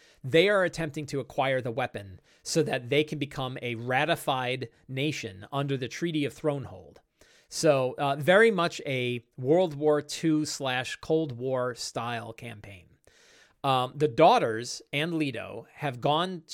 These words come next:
have taken all of these artifacts that they need and, um, brought them to, uh,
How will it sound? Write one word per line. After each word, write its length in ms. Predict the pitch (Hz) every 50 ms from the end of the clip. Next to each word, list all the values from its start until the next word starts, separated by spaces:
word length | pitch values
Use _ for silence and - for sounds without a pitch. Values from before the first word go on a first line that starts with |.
| - -
have 140 | - 139 -
taken 380 | - - 202 220 - 190 160
all 220 | 143 135 160 196 214
of 100 | 196 160
these 360 | 180 175 170 147 - - - _ _ -
artifacts 500 | 151 160 156 143 - - 113 110 - -
that 120 | 123 107 -
they 140 | 110 107
need 320 | 101 98 92 92 95 101 - _ _ _ _ _ _ _ -
and, 400 | 139 139 135 135 135 135 131 - - _ -
um, 520 | 127 123 120 117 113 110 113 113 117 139 - _ -
brought 360 | 131 117 143 143 165 190 -
them 280 | - 165 156 151 151 143
to, 600 | - - - 156 147 139 135 131 127 127 131 123 - _ _ _ _ _ _ _ _ _ _ _ _ _ _ _ _ _ _ _ _ - - _ -
uh, 440 | 131 127 120 117 113 110 104 101